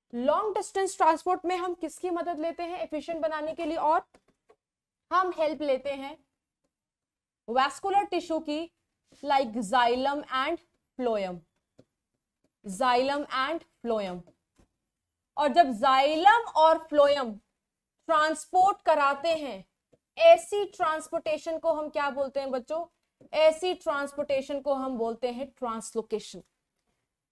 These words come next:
ये हमने एनाटॉमी में देख लिया था बच्चों कि phloem किसका ट्रांसपोर्ट कराता है, फूड का,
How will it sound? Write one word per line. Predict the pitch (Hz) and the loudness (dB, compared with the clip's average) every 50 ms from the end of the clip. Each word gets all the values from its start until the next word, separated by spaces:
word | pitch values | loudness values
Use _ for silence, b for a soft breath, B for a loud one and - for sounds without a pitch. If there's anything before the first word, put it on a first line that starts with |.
| _ _ _ _ _ _ _ _ _ _ _ _ _ - | _ _ _ _ _ _ _ _ _ _ _ _ _ 2
ये | 240 311 392 | 4 4 6
हमने | 415 427 427 427 453 466 415 | 6 6 6 6 6 6 6
एनाटॉमी | 370 349 370 381 - 440 440 480 494 | 6 6 4 4 4 4 6 6 6
में | 494 508 494 415 | 6 4 4 2
देख | 415 403 403 370 | 2 0 0 0
लिया | 359 370 359 339 | 2 2 2 4
था | 349 349 320 | 4 4 4
बच्चों | 330 311 - - 320 320 370 359 | 4 2 2 0 -2 -2 -2 -2
कि | - - 339 330 | -4 -6 -6 -6
phloem | - - 311 320 320 330 339 359 339 | -4 2 4 6 6 6 4 0 -2
किसका | 349 339 - - - 349 349 | -4 -6 -4 -2 0 0 0
ट्रांसपोर्ट | 349 349 330 320 320 311 - 339 339 339 - | 0 -2 -2 -2 -4 -4 -2 0 0 0 0
कराता | - 330 320 311 311 - 330 330 | 2 2 4 2 2 2 0 -2
है, | 311 330 370 392 - _ _ _ _ _ _ _ _ _ _ _ _ _ _ _ _ _ - | -2 -2 -4 -6 -8 _ _ _ _ _ _ _ _ _ _ _ _ _ _ _ _ _ -6
फूड | 269 269 262 240 | -4 -4 -4 -4
का, | 247 233 190 170 | -2 -4 -4 -4